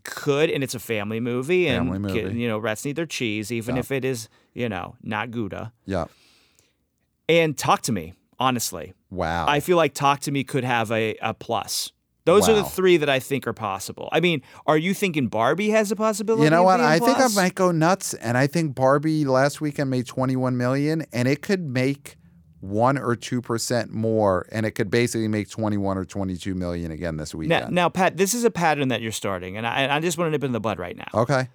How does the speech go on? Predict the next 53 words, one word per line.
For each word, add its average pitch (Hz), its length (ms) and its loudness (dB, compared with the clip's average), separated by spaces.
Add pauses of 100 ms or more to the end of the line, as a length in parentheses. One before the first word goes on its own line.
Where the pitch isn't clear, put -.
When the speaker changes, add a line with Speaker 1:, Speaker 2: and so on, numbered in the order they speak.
(400)
Speaker 1:
Before 208 260 4
you 247 100 2
get 214 160 4
nuts, 180 240 0
you 139 60 -2
gotta 143 380 2 (100)
ask 135 500 0
me 95 480 -4 (280)
if 156 160 4
I 160 160 6
want 135 280 0
to 113 80 -8
get 95 160 -8
nuts. - 440 -12 (380)
'Cause - 200 0
Speaker 2:
Got 214 120 4
it. - 20 4
Speaker 1:
I 254 60 4
know 233 200 6
you 202 320 2
are 185 160 6
getting 190 340 2
nuts, 190 260 0
and 202 80 0
you're 202 100 4
Speaker 2:
Right. 175 60 4
Speaker 1:
gonna 170 80 0
get 156 120 2
nuts 151 240 0
no 151 80 -2
matter 135 260 0
whether 131 560 0
I 131 160 2
say 139 280 0
it 123 60 0
or 117 80 0
not. 117 340 -2 (320)
I 156 100 2
just 175 140 -4
wanna 170 160 0
be 151 180 -4
asked 127 640 -2 (240)
if 151 160 0
I 131 140 2
wanna 117 260 -2
get 90 200 -12
nuts. - 520 -12
Speaker 2:
Well, 131 140 4
do 123 140 -4
you, 147 100 0
would 135 260 2
you 170 140 6
also, 143 480 4